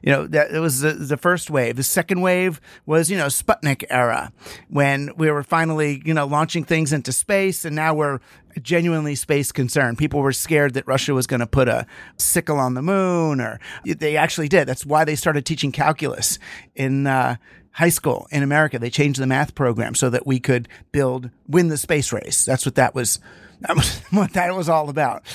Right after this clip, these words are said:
and part of what's, uh, led to the, the stem thing. But then again, then I remember, and I wrote about this, gosh, in Playing the Future, there was another big boom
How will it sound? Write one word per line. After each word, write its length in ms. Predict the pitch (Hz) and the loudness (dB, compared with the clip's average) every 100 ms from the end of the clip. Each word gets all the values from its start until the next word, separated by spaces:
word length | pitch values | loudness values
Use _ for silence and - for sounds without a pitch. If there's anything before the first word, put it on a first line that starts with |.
| - | -8
and 120 | 139 | -4
part 200 | 147 170 | 0 2
of 80 | 165 | 2
what's, 260 | 151 143 165 | 0 -2 0
uh, 240 | 151 135 - - - | 0 0 -6 -12 2
led 240 | 147 139 | 2 2
to 100 | 160 | 0
the, 300 | 139 139 - | 2 0 0
the 160 | 143 135 | 0 -2
stem 380 | - 156 151 139 | 0 0 0 0
thing. 340 | 120 110 - - - - | -2 -4 -10 -14 -14 -6
But 140 | 165 | 0
then 180 | 220 240 | 0 2
again, 640 | 185 139 139 156 196 262 220 | -2 -4 0 0 0 -2 -2
then 360 | 226 233 240 - - - | 0 0 -2 -6 -12 0
I 100 | 175 | 2
remember, 340 | 185 185 190 | 2 0 2
and 120 | 170 | 2
I 40 | 170 | 2
wrote 200 | 190 180 | 0 0
about 260 | 160 151 | 0 -2
this, 260 | - 131 - | -2 -4 0
gosh, 260 | 131 131 123 | 2 2 2
in 80 | 123 | -2
Playing 300 | - 151 147 | 0 2 2
the 80 | 127 | 0
Future, 520 | 151 180 - 117 117 - - - | 0 0 2 0 0 -8 -14 -2
there 100 | 185 | 0
was 140 | 185 | 2
another 480 | 180 160 165 226 269 | 0 0 2 2 2
big 460 | 165 - 214 175 147 | -2 -2 -2 0 0
boom 340 | 185 233 | 2 2